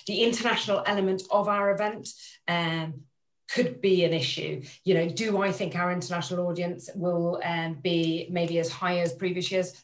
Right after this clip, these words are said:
No, probably not. But this is where the hybrid then comes in. This is where we can, um, you know, I S E, International Security Expo, is very, very content heavy.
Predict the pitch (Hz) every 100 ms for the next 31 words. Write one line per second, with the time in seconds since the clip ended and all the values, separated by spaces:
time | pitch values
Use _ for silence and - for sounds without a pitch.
0 | - 165 147 151 170 165 160 - 175 170
1 | 190 - 175 135 170 160 156 - 165 147
2 | 156 - 160 156 139 160 151 156 147 147
3 | 127 - - 190 143 180 - 175 165 160
4 | 135 - - 190 - - 185 170 165 151
5 | - - - 156 151 151 156 156 _ -
6 | - 175 160 - 208 202 185 - 170 170
7 | 170 175 170 170 - 180 175 175 - 160
8 | - 185 156 151 190 180 180 175 165 165
9 | - - 196 165 160 160 - - 165 135
10 | 147 127 127